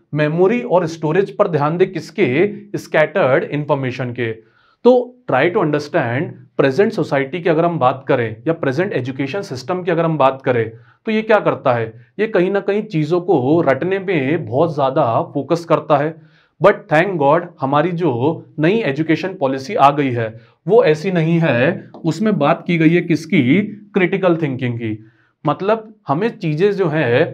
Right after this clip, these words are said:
हिस्ट्री की अगर हम बात करें, तो हमें हिस्ट्री में जो चीज़ें हैं उन्हें सिर्फ और सिर्फ फैक्ट्स को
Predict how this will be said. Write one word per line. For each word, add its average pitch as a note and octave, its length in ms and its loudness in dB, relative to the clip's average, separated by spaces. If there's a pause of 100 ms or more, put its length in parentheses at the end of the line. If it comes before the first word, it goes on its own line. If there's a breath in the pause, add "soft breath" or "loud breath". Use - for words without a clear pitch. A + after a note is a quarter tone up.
(200)
हिस्ट्री F#3+ 360 0
की A3+ 120 0
अगर F#3+ 180 0
हम F3+ 120 -2
बात C3+ 280 2
करें, C3+ 280 0
तो G3 80 -2
हमें F#3+ 320 -2
हिस्ट्री D#3 320 -8
में G#3+ 120 -2
जो A3+ 80 -2
चीज़ें D#3+ 320 -2
हैं A#2+ 260 -4 (260 loud breath)
उन्हें G#3 180 2
सिर्फ A3+ 320 2
और G#3+ 60 2
सिर्फ A3+ 200 -6
फैक्ट्स D#3+ 360 -2
को E3 420 0